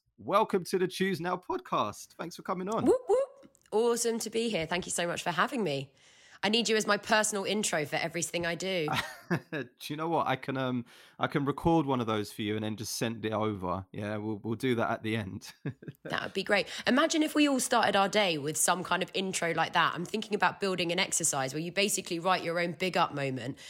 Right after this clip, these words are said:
Speaker 2: and then maybe you could pre-record it and listen to it when you're in the shower. That would be a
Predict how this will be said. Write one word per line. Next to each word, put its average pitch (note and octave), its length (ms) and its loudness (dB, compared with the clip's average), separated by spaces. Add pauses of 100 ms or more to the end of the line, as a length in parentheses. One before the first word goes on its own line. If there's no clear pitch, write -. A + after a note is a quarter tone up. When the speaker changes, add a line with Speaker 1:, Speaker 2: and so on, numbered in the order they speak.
(200)
Speaker 2:
and G3 100 0
then F#3 100 2
maybe G#3 220 4
you G#3 80 0
could G#3 180 0
pre-record G3 640 2
it D3+ 100 0
and E3 120 0
listen F3+ 280 2
to F3+ 120 0
it - 100 -2
when F3 140 0
you're E3+ 80 0
in F3 100 0
the E3+ 60 0
shower. E3 400 2
That E3 100 -2
would - 100 -10
be E3 140 0
a C#3+ 140 -2